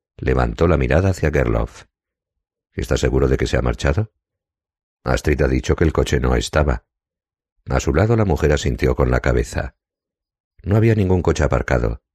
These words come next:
y el cobertizo tenía las persianas bajadas, ¿verdad, Karl? Su hermano asintió con la cabeza. "¿Se despidió de vosotros?", preguntó Lennart. Gerloff no entendía por qué estaba tan preocupado. "Pues no",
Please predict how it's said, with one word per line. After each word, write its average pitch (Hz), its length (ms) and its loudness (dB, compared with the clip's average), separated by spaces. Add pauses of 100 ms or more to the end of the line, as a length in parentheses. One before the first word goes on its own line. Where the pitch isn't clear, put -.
(140)
y 67 140 -4
el 64 80 0
cobertizo 64 460 -2
tenía 67 220 -2
las 73 140 0
persianas 62 380 -2
bajadas, 62 600 -4 (160)
¿verdad, 62 480 0
Karl? 95 320 -2 (760)
Su 80 200 0
hermano 104 300 4
asintió 69 400 0
con 64 160 0
la 60 100 2
cabeza. 60 540 -2 (1000)
"¿Se - 180 -4
despidió 62 400 0
de 67 80 2
vosotros?", 73 680 -2 (140)
preguntó 65 460 2
Lennart. 60 440 -2 (880)
Gerloff 107 480 0
no 90 100 4
entendía 82 480 0
por 58 200 0
qué 67 100 0
estaba 65 320 0
tan 64 160 0
preocupado. 60 680 0 (920)
"Pues 64 240 2
no", 87 260 -2